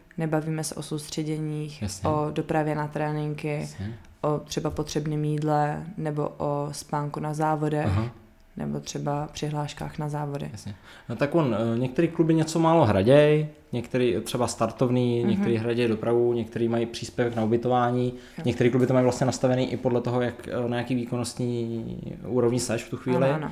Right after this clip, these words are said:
Speaker 2: Ale třeba závodní plavky. Kolik, kolik vyjdou jedny závodní plavky? Já vím, že ta spodní částka u dámských, eh, to jsou ty základní arény, jsou kolem osmi tisíc, jestli se
Speaker 1: Přesně
Speaker 2: nepletu.
Speaker 1: tak, jo.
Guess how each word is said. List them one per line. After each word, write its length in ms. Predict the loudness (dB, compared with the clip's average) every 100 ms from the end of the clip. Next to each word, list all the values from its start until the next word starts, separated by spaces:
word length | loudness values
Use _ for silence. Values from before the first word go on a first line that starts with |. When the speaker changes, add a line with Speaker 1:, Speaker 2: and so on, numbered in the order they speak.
| -10 -16 -18 -6
Speaker 2:
Ale 680 | 0 4 4 4 2 2 0
třeba 180 | 2 4
závodní 300 | 4 4 4
plavky. 380 | 2 0 0 -2 -4 -18 -10
Kolik, 240 | -2 0 0
kolik 220 | 0 4
vyjdou 200 | 6 8
jedny 160 | 8 6
závodní 360 | 6 6 6
plavky? 420 | 4 0 0 -2 -4 -16 -20 -18 2
Já 100 | 6
vím, 100 | 6
že 80 | 6
ta 100 | 2
spodní 380 | 4 6 6 6
částka 420 | 4 2 0 0
u 100 | 4
dámských, 800 | 4 4 2 2 2 0 -10 -14 -12 -10
eh, 40 | -10
to 120 | -8
jsou 160 | -4
ty 80 | 0
základní 440 | 2 2 2 0 2
arény, 340 | 2 2 2
jsou 120 | 0
kolem 180 | -2 -2
osmi 220 | -2 -4
tisíc, 400 | -2 -4 -4 -8
jestli 60 | -8
se 140 | -4
Speaker 1:
Přesně 240 | -4 -2 -2
Speaker 2:
nepletu. 260 | -2 -4 -6
Speaker 1:
tak, 80 | -10
jo. 100 | -10